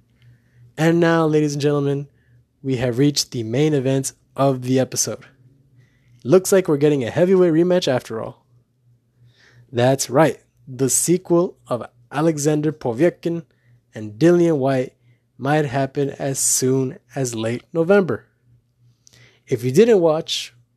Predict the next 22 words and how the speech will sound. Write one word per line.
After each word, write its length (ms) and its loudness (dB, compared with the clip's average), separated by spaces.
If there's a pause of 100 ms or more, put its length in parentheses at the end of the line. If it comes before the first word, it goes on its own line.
(140)
or 160 0
catch 300 2
the 100 -4
result, 440 0 (960)
Alexander 600 2
Povetkin 580 -2
won 240 -2
the 100 -6
first 400 -2
matchup 440 -6 (380)
by 160 0
way 200 2
of 120 -6
fifth 440 2
round 420 -2
knockout 480 -6 (640)
and 180 2
is 140 2
probably 760 2
the 140 0
winner 340 0
for 400 -4